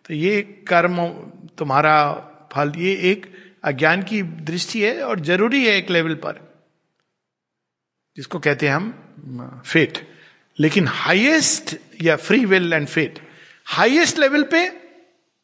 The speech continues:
it is only the divine will which manifest। तो हमारा क्या रोल है? हम डिवाइन विल के साथ अलाइन कर सकते हैं या हम उसके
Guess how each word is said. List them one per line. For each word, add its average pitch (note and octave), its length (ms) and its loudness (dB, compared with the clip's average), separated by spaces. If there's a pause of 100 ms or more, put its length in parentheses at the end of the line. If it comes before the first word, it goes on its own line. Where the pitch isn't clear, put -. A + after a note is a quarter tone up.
(260)
it D#3+ 100 -6
is F3+ 60 -4
only F3+ 300 0
the F#3 160 0
divine D#3 340 0
will D3+ 220 -4
which D3 180 -8
manifest। C3 440 -8 (400)
तो D#3+ 80 4
हमारा F3 340 0
क्या B3 180 0
रोल A3 240 2
है? C4 120 2
हम G#3 220 -4
डिवाइन E3 360 0
विल F3 120 -4
के F3 140 -4
साथ D#3 360 -2
अलाइन A#3 400 2
कर C#4+ 180 0
सकते C4 360 -2
हैं C#4+ 360 0
या F#3+ 480 0
हम F3+ 180 -8
उसके F#3 340 -4